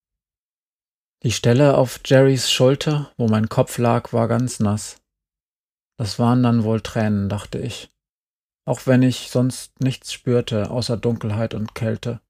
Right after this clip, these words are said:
Es musste schrecklich kalt sein, in diesem Wasser zu ertrinken, in der Schwärze zu versinken und irgendwann den Mund zu öffnen,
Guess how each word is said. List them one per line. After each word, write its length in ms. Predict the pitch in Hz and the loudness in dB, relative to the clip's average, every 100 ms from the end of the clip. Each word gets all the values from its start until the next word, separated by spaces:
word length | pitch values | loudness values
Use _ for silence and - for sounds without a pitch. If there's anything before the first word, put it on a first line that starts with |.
| _ _ _ _ _ | _ _ _ _ _
Es 140 | - - | -12 -4
musste 260 | 139 - | -4 -4
schrecklich 480 | 135 - 143 151 139 | -6 -2 -4 -4 -8
kalt 300 | - 135 135 | -6 -4 -4
sein, 360 | - 110 107 117 | -2 -2 -2 -4
in 180 | 160 113 | -4 -4
diesem 300 | 113 120 110 | -2 -2 -2
Wasser 320 | 117 - 117 | -2 -4 -8
zu 180 | - 127 | -6 -8
ertrinken, 600 | 127 - 123 117 - 110 _ _ _ _ _ _ _ - | -8 -6 -4 -4 -6 -12 _ _ _ _ _ _ _ -6
in 80 | |
der 140 | 120 113 | -4 -4
Schwärze 520 | - 131 123 - 117 | -4 -2 -2 -2 -10
zu 200 | - - | -10 -12
versinken 640 | - 123 110 120 127 117 | -6 -4 0 0 0 -2
und 160 | 117 117 | -4 -4
irgendwann 500 | 135 123 117 120 120 _ _ _ _ _ _ _ _ | -6 -6 -4 -4 -4 _ _ _ _ _ _ _ _
den 140 | 123 117 | -4 -2
Mund 500 | 127 147 139 - - | 0 0 -2 -8 -18
zu 240 | - 135 | -8 -6
öffnen, 640 | - 123 - 123 113 123 | -4 -6 -2 -2 0 -2